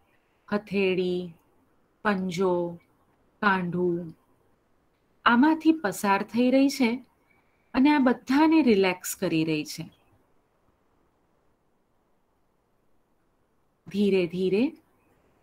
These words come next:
ઉર્જા કોણી સુધી આવી છે.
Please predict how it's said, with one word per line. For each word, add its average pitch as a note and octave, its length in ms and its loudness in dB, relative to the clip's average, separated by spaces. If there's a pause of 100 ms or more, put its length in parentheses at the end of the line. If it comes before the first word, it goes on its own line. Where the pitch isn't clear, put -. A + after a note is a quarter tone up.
(460)
ઉર્જા G3+ 540 0 (1120)
કોણી C4 340 6
સુધી G#3+ 360 0
આવી D#3+ 320 -2
છે. D#3+ 240 -16